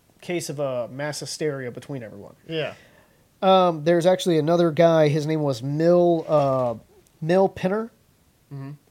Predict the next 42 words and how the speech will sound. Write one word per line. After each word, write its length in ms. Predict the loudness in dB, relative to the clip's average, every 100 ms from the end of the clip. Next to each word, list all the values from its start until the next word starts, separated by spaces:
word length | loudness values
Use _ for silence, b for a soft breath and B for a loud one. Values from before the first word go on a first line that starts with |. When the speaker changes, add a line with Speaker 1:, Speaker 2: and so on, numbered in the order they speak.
| -4
Speaker 1:
He 160 | 0
actually 280 | 2 0 -2
wrote 200 | 0 0
a 60 | 0
book 400 | 0 2 0 -6
called 540 | -4 -2 0 0 -4 -6
A 400 | -8 -6 -4 -6 b b b b
Section 480 | -4 -2 0 -4 -6
twenty-seven 640 | -6 -6 -4 0 0 0 -6
Century 720 | -6 -8 -6 -6 -4 -4 -6
on 300 | -8 -6 -6
a 40 | -10
Family 380 | -8 -8 -8
Farm. 380 | -12 -16 -18 -18 _ _
You 80 | -12
can 80 | -6
find 220 | -4 -2
it 40 |
on 140 | -4 -4
Amazon. 480 | -6 -6 -6 -6 -8 b b b
I 80 | -16
couldn't 300 | -8 -6 -6
find 260 | -6 -6 -6
any 160 | -6
free 400 | -10 -10 -8 -4
little 240 | -4 -4 -6
snippets 400 | -6 -8 -8 -4
of 140 | -4
it. 100 | -6
I 40 | -10
was 140 | -10
hoping 260 | -8 -8 -8
I 80 | -8
could 280 | -8 -8
because 300 | -10 -14 -12
I 40 | -10
wanted 220 | -10 -10
to 100 | -12
see 180 | -12 -14
if 80 | -14
he 80 | -14
made 240 | -14 -14